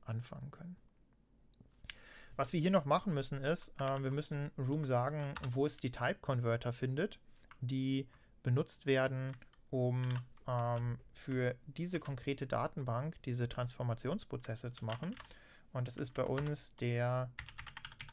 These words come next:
Daily Goal, äh, Type Converters, Entschuldigung, Plural, müssen wir auch importieren.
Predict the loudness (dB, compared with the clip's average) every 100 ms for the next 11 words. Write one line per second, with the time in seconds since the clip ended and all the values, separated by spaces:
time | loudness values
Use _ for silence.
0 | -18 -20 -20 -20 -20 -20 -20 -20 -18 -6
1 | 2 4 4 4 4 6 6 4 0 -8
2 | -20 -20 -20 -20 -20 -20 -20 -20 -20 -20
3 | -20 -20 -20 -20 -20 -20 -20 -20 -18 -8
4 | -6 -6 -4 -4 -2 -2 2 0 0 -4
5 | -4 -4 -8 -2 -2 0 -2 -4 -6 -12
6 | -16 -16 -6 -2 2 2 2 -2 -18 -20
7 | -20 -20 -20 -20 -18 -16 -14 -12 -4 -2
8 | 0 -2 -4 -4 -2 0 0